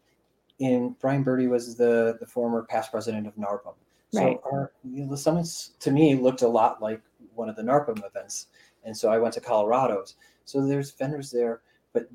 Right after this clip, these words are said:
Speaker 1: this pulling back the curtain, you did get access to, um, vendors. Usually you're in, sitting in line trying to, to wait to, to meet with somebody. This side is so accessible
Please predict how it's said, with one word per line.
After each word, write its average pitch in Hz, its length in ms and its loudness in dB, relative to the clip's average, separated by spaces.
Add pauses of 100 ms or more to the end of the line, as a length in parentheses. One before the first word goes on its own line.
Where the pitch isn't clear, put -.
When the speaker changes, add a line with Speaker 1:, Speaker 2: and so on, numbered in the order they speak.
Speaker 1:
this 147 160 -4
pulling 170 320 -4
back 127 200 2
the - 80 -8
curtain, - 420 -4 (100)
you 117 240 -14
did 127 220 0
get 139 240 -2
access 110 520 -4
to, 110 640 -4 (140)
um, 95 300 -8 (260)
vendors. 107 260 -6 (380)
Usually 156 380 0
you're 139 200 0
in, 135 140 -2
sitting 131 320 -2
in 123 120 0
line 117 400 0
trying 113 320 -4
to, 110 180 -8 (140)
to 104 200 -20
wait 107 240 -10 (100)
to, 98 320 -10
to - 140 -20
meet 101 200 -20
with 92 100 -14
somebody. 87 280 -14 (460)
This 139 200 -8
side 123 200 -14 (160)
is 113 160 -20
so 131 500 -4
accessible 85 720 -8